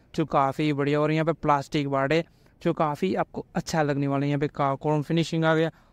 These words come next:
और पियानो ब्लैक इसके अंदर नहीं मिलता, मैट फिनिश इसके अंदर ग्रिल भी दिया गया हुआ है, टाटा का न्यू लोगो आ गया। और यहाँ पे क्रोम फिनिशिंग, इसके हेडलाइट देखे तो प्रोजेक्ट हेडलाइट नज़र आने वाले इसके अंदर। और यहाँ पे इंडिकेटर, इंडिकेटर भी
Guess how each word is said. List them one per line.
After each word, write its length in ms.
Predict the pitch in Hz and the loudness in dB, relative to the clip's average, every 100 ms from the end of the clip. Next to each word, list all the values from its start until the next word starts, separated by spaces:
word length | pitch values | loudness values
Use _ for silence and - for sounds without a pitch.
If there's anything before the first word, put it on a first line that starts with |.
| - | -2
और 100 | 196 - | -2 0
पियानो 320 | 180 180 185 170 | 0 2 2 2
ब्लैक 400 | 156 160 165 170 | 2 2 0 -2
इसके 240 | - 170 | -4 -2
अंदर 200 | 160 165 | 0 2
नहीं 380 | 156 147 156 160 | 0 0 2 2
मिलता, 340 | 147 139 151 | 0 -2 -2
मैट 320 | 139 143 165 165 | 0 0 0 -2
फिनिश 460 | - 151 170 165 | -4 -2 0 0
इसके 280 | 160 - 165 | -4 -4 -2
अंदर 180 | 151 151 | -2 -2
ग्रिल 300 | 147 160 170 | -2 0 0
भी 120 | 165 | 0
दिया 260 | 156 165 156 | 0 0 2
गया 120 | 160 | 2
हुआ 140 | 165 | 2
है, 120 | 160 - _ - | 0 -8 _ -2
टाटा 220 | 180 185 | 0 2
का 120 | 185 185 | 2 2
न्यू 180 | 175 | 2
लोगो 300 | 170 170 165 | 0 0 0
आ 160 | 165 165 | 0 2
गया। 160 | 165 160 | 2 0
और 120 | 160 | 0
यहाँ 140 | 160 | 0
पे 100 | 165 | -2
क्रोम 220 | 156 156 | -2 -2
फिनिशिंग, 520 | 139 151 156 151 175 160 _ _ _ _ - | -2 -2 -2 0 -2 -2 _ _ _ _ -6
इसके 280 | 180 - | -2 0
हेडलाइट 300 | 165 170 185 | 0 2 2
देखे 200 | 180 185 | 2 0
तो 120 | 180 175 | 0 0
प्रोजेक्ट 420 | 165 160 170 185 | 0 0 -2 -2
हेडलाइट 420 | 135 143 156 175 | -2 -2 0 0
नज़र 260 | 170 165 165 | 0 0 0
आने 180 | 160 160 | 0 0
वाले 180 | 160 160 | 0 -2
इसके 200 | - 170 | -2 0
अंदर। 220 | 170 170 _ _ - | 2 0 _ _ -2
और 140 | 170 160 | 0 2
यहाँ 220 | 170 175 | 2 2
पे 200 | 190 175 | 0 -2
इंडिकेटर, 500 | 160 165 170 170 156 | 0 0 0 0 0
इंडिकेटर 360 | 156 156 160 | -2 -2 -2
भी 180 | 156 214 | 0 -2